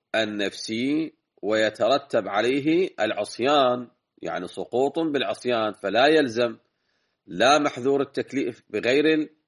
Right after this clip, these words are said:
المقدور ولا محذور أن يكون الوجوب مشروطاً بالإتيان، وإنما نلتزم بسقوط ال-،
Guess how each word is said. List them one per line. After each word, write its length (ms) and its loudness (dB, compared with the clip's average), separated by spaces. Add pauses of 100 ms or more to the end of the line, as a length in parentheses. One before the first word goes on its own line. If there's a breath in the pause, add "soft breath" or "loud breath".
(140)
المقدور 640 0
ولا 380 4
محذور 640 0 (500)
أن 160 0
يكون 400 0
الوجوب 440 0
مشروطاً 540 -2
بالإتيان، 720 -4
وإنما 680 -2 (460 soft breath)
نلتزم 640 0
بسقوط 600 0
ال-، 240 4